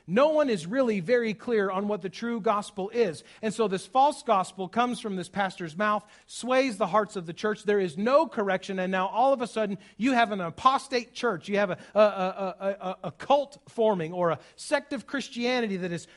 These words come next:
not truly Christian because no one in the church knew the gospel and could correct the pastor.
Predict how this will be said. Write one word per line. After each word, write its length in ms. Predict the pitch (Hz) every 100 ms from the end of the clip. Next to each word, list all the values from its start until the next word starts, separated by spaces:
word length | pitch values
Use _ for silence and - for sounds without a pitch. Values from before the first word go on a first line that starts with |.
| -
not 400 | 196 254 285 -
truly 460 | - 269 247 247
Christian 680 | 247 - 269 269 - 175 131 - _ -
because 280 | 214 240
no 240 | 220 262 302
one 140 | 311
in 120 | 311
the 80 | 285
church 400 | 208 302 269 - -
knew 500 | 156 202 269 330 330
the 100 | 302
gospel 540 | 294 294 311 - - 202
and 200 | 240 233
could 200 | 247 185
correct 440 | - 233 277 -
the 100 | 220
pastor. 560 | 226 277 320 - 269 143